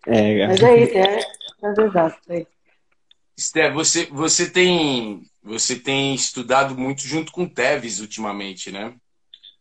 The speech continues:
Speaker 2: Parceirão.
Speaker 3: Tenho visto bastante. Vocês treinando juntos e desenvolvendo juntos, tenho achado muito legal, meu.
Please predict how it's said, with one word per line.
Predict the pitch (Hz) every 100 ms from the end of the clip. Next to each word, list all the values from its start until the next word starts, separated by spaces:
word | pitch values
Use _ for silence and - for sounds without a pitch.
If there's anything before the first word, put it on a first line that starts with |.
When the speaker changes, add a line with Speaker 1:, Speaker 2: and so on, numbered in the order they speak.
| _ _ _ _ _ _ _ _ _ -
Speaker 2:
Parceirão. | - - 117 180 180
Speaker 3:
Tenho | 143
visto | 139 -
bastante. | 117 110 - 110 98 -
Vocês | 92 110 117 - 123 120 - - -
treinando | 127 120 123 123 113
juntos | 98 117 123 120
e | 110
desenvolvendo | 101 120 113 110 117 110
juntos, | 95 123 -
tenho | 139
achado | 135 143 139 127
muito | 151 175
legal, | 147 104 104 107 98
meu. | 85